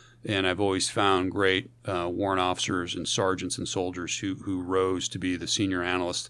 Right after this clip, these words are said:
along with the civilians in our profession too. So as you, as you grow into it, you kinda have to determine and have this com-, conversation with your commander. Are you the senior analyst, or are you gonna be the integrator of the warfighter, war, uh, intel warfighting function? And I think it's an important distinction.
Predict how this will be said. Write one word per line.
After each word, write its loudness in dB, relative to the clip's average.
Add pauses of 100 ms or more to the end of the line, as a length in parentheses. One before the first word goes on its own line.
(440)
along 4
with 0
the -4
civilians -4
in -4
our -4
profession -4
too. -4
So 4
as 2
you, 2
as 0
you -2
grow 4
into 2
it, -2 (380)
you 0
kinda 4
have 4
to -2
determine 0
and 0
have 6
this 0
com-, -4
conversation 4
with 2
your -6
commander. 4
Are 4
you -2
the -6
senior 0
analyst, 0
or 2
are 2
you -2
gonna -2
be -2
the -2
integrator 0 (420)
of 0
the 0
warfighter, 0
war, 0
uh, 0
intel 0
warfighting -2
function? -4
And -4
I -6
think -4
it's -6
an -6
important -6
distinction. -6